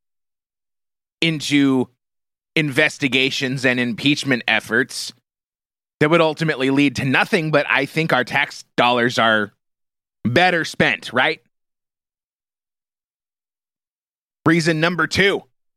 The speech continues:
Kevin McCarthy shouldn't be the Speaker of the House. He recommended President Trump resign after January sixth protests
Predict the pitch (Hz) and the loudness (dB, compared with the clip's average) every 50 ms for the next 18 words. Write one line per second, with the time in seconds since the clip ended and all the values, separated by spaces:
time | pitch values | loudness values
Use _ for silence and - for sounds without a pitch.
0 | _ _ _ _ _ _ _ _ - 127 120 123 127 123 120 - 139 143 143 - | _ _ _ _ _ _ _ _ -2 0 0 0 0 -2 0 0 2 0 0 0
1 | 135 120 - - 127 117 123 110 101 127 127 120 110 - - _ _ _ _ _ | -2 -4 0 0 0 0 -2 -2 0 2 2 2 2 0 -4 _ _ _ _ _
2 | _ _ _ _ _ _ _ _ _ _ _ _ _ _ _ _ - 123 117 - | _ _ _ _ _ _ _ _ _ _ _ _ _ _ _ _ -6 -4 0 0
3 | 151 139 123 135 131 120 120 - 139 143 147 - - - _ _ _ _ _ _ | 0 0 2 0 0 0 0 0 0 -2 -2 -4 -8 -16 _ _ _ _ _ _
4 | _ _ _ _ _ _ _ _ _ _ _ _ _ _ _ _ _ _ _ _ | _ _ _ _ _ _ _ _ _ _ _ _ _ _ _ _ _ _ _ _
5 | _ _ _ _ _ _ _ _ _ _ _ _ _ _ _ _ - 165 196 180 | _ _ _ _ _ _ _ _ _ _ _ _ _ _ _ _ 0 2 2 4
6 | 190 220 214 - 208 208 226 226 220 180 - - 165 190 170 180 190 190 190 - | 2 2 2 0 0 0 2 2 0 0 0 0 0 2 2 2 0 -2 -2 0
7 | - 175 185 170 - 160 160 139 120 - 147 160 185 180 156 147 147 165 180 160 | 0 0 0 0 0 0 0 0 0 -2 0 2 2 2 0 0 -2 -4 -6 -8
8 | - _ _ _ _ _ _ _ _ _ _ _ _ _ _ - 143 151 - - | -10 _ _ _ _ _ _ _ _ _ _ _ _ _ _ -2 -2 0 0 -2
9 | 160 147 123 143 151 160 165 160 160 156 147 143 139 - - 160 139 - - - | -4 -2 0 0 0 0 0 0 2 2 2 2 0 0 0 0 0 -2 -2 0
10 | 160 170 185 - - 139 131 139 - - - - - | 0 2 2 2 2 0 0 0 -2 -6 -12 -18 -20